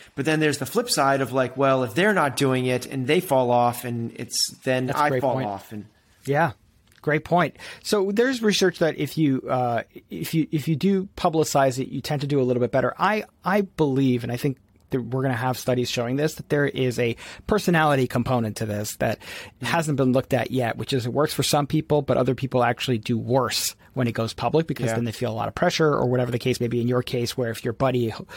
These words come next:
Speaker 2: falls off, now all of a sudden you feel like you can fall off as well. I don't think it's as clear cut as that.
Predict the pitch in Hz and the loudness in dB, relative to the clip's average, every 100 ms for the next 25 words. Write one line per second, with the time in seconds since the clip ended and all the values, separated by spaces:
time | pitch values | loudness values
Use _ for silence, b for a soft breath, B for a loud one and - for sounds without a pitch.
0 | B - 160 131 131 120 120 - 123 123 | B 0 2 2 2 2 2 2 2 2
1 | 120 - 120 123 131 110 - 143 127 - | 0 -2 0 0 0 -2 0 0 0 -2
2 | 113 107 107 113 - 117 104 151 175 151 | -2 -2 -6 -8 -4 -2 -2 -2 -2 0
3 | 143 117 - 135 - 117 107 104 98 | -2 -4 -2 -4 -2 -6 -6 -8 -10